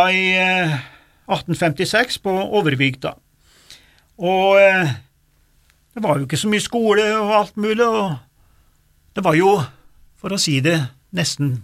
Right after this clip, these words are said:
firkantet og brutalt, du måtte se å bli gift, altså. Altså, ekteskapet var en form for livsforsikring. Eh, ble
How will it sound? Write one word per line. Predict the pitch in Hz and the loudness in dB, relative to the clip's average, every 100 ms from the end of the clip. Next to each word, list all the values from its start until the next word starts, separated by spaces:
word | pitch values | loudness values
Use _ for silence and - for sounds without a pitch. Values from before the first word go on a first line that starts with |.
| _ - | _ -4
firkantet | 160 139 143 131 | -2 -2 -4 -2
og | 143 | -2
brutalt, | 147 139 208 294 _ _ _ _ _ | -2 -2 -4 -4 _ _ _ _ _
du | 165 | -4
måtte | 185 - - | -4 -4 -4
se | - 131 | -2 -2
å | 139 131 | -2 -2
bli | 127 127 | -4 -4
gift, | 156 - 240 | -8 -12 -16
altså. | - - _ _ _ _ _ _ _ _ _ - | -16 -18 _ _ _ _ _ _ _ _ _ -10
Altså, | 156 170 - | -6 -6 -6
ekteskapet | 202 _ 127 - 123 - 175 | -10 _ -12 -10 -10 -6 -4
var | 127 113 220 | -4 -4 -4
en | 294 | -4
form | 311 254 | -4 -4
for | 262 | -4
livsforsikring. | 202 139 - 143 131 - - _ _ _ _ _ _ _ 175 | -6 -6 -8 -8 -8 -8 -10 _ _ _ _ _ _ _ -12
Eh, | 156 160 170 175 135 160 202 185 | -6 -4 -4 -6 -8 -10 -12 -12
ble | - | -10